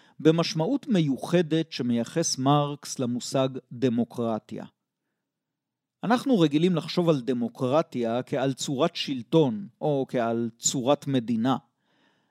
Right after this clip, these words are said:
אבל מרקס ראה בה משהו עמוק הרבה יותר. הוויה של חירות, שותפות וסולידריות. הוויה שכבר איננה הוויה פוליטית, לפחות במובן מסוים.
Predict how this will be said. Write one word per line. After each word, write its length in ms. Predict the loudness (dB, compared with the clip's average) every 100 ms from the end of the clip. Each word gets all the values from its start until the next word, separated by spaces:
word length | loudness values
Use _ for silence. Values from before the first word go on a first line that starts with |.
| _ -8
אבל 360 | -2 -2 -2 -4
מרקס 600 | 0 0 -2 -8 -8 -4
ראה 280 | -2 0 0
בה 140 | -2
משהו 560 | 0 0 2 2 0 -2
עמוק 400 | -6 -2 -2 -4 -6
הרבה 280 | -6 0 0
יותר. 480 | 0 -2 -2 -2 -4 -10 _ _ _ _ _
הוויה 640 | 4 4 4 4 2 2 0
של 280 | -4 -6 -8
חירות, 760 | -8 -6 -6 0 0 0 -6 -20 _
שותפות 720 | -12 -8 -8 -8 -2 -2 -2
וסולידריות. 1160 | -8 -6 -4 -2 0 2 2 0 -4 -6 -12 -20 _ _ -14 -2
הוויה 340 | 2 4 4
שכבר 440 | 0 -2 0 -2 -2 -12 _ _
איננה 380 | 2 2 2 0
הוויה 480 | -2 -2 2 4 2
פוליטית, 840 | 2 -2 0 -2 -4 -16 -16 -20 _ _ _ _ -2
לפחות 560 | -2 -2 0 0 0 -2
במובן 560 | -2 0 0 0 0
מסוים. 720 | -2 -6 -8 -8 -8 -12 -18